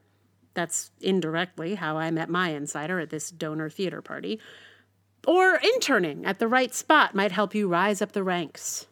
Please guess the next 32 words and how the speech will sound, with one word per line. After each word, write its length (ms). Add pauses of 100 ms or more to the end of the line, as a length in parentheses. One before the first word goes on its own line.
(960)
But 160
your 120
best 420
shot 480 (800)
is 120
being 280
born 260
into 240
a 60
social 380
circle 580 (540)
or 260
with 180
access 640
to 120
someone 540 (340)
who 80
knows 260
someone. 400 (2500)
And 160
of 100
course, 420
just 280
making 340
it 120
inside 440
the 80
ropes 300
for 140
one 280
day, 320
for 200